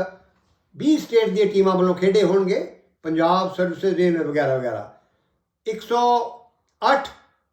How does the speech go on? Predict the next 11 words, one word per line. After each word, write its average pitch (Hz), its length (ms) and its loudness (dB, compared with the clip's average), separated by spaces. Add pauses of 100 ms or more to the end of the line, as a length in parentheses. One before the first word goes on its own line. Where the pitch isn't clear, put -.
ਆਊਟਸਟੈਂਡਿੰਗ 240 460 -2
ਟੀਮਾਂ 240 360 2 (760)
ਦੇ 208 180 4 (180)
ਵੱਲੋਂ 202 320 0
ਖਿਡਾਰੀ 180 360 0
ਖੇਡੇ। 196 360 2 (880)
ਪੰਜਾਬ 170 380 0
ਪੁਲਿਸ, 202 320 -6 (240)
ਬੀ 139 220 0
ਐਸ 190 240 -2
ਐਫ, 202 260 4